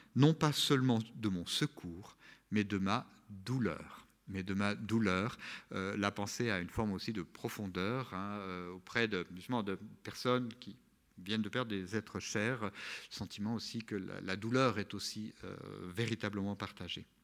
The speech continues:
Alors, ce que je voudrais retenir ici, c'est l'idée de « je ne suis pas tout à fait un être réel ». Euh, dans l'analyse même, le diariste vient à douter de sa propre existence, hein, de sa, euh, de sa réalité même. La lucidité met au jour la bizarrerie,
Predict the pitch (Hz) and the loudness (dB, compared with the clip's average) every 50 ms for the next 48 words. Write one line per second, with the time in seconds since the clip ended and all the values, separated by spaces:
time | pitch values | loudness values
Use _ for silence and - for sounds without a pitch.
0 | _ _ _ _ _ _ _ _ _ _ _ - - - - 120 107 - - - | _ _ _ _ _ _ _ _ _ _ _ -14 -4 0 2 2 2 0 -2 -12
1 | - - - - - - 151 139 143 151 160 156 147 - 143 127 123 117 117 113 | -18 -18 -16 -12 -4 0 0 2 2 4 2 2 2 0 -2 -2 -2 -2 -4 -4
2 | 113 - 226 220 175 - - - - 131 127 127 139 127 131 135 139 196 220 190 | -4 -4 -4 -6 -6 -4 -6 -4 -2 -2 -2 -2 0 2 2 4 6 6 6 6
3 | 147 131 123 135 - - - - - - - 139 143 131 - 156 202 214 214 - | 6 6 6 4 4 -2 -8 -14 -12 -4 0 0 0 2 0 2 2 2 2 2
4 | 170 147 143 135 - - 180 147 120 120 135 147 - - - 117 104 117 117 110 | 0 0 0 2 4 4 4 4 6 4 4 2 2 2 2 2 4 6 6 6
5 | 107 107 101 98 98 - - - - - - - - - 117 107 120 135 147 147 | 6 6 4 2 0 -2 -6 -12 -16 -16 -16 -10 -4 -2 2 6 8 8 8 8
6 | 143 143 143 143 139 135 139 131 127 135 170 214 240 226 185 135 123 117 113 107 | 8 8 6 6 6 4 4 2 2 4 4 4 6 6 6 8 6 6 6 4
7 | 107 110 123 127 139 175 196 180 - - 131 123 139 127 117 113 110 113 135 156 | 4 4 4 6 6 4 2 0 0 -2 0 4 4 6 6 4 4 2 0 -2
8 | 151 - - 214 202 147 131 120 - 127 117 - - 151 143 - - 147 135 123 | -2 0 2 2 4 4 4 2 2 0 -4 -2 -2 -2 -2 0 -2 -4 -2 -2
9 | 131 143 - - 180 156 143 131 - - 127 127 127 120 117 - - 127 117 117 | -4 -6 -4 0 2 2 4 4 4 4 4 4 4 2 2 2 2 2 2 0
10 | - - - - - - - - 135 117 110 110 117 110 - 135 120 113 127 135 | 0 -4 -8 -8 -8 -10 -8 -6 -2 0 0 0 0 2 4 4 4 4 6 6
11 | 139 131 127 127 127 - 131 123 127 135 139 135 120 104 101 95 - - - - | 6 6 4 2 0 2 2 4 6 6 6 6 6 4 2 0 -2 -6 -12 -12
12 | - - - 131 135 135 135 135 135 139 143 165 160 - - 160 147 156 151 - | -6 2 6 8 8 8 8 8 4 4 4 4 4 4 4 4 2 0 2 4
13 | 208 226 208 175 135 - - 123 117 113 110 127 139 127 120 107 98 95 95 113 | 6 6 6 6 4 2 0 0 0 0 0 0 0 2 2 2 2 0 -4 -4
14 | 117 120 110 120 117 117 117 127 151 185 196 | -2 0 2 4 4 2 2 -2 -4 -4 -4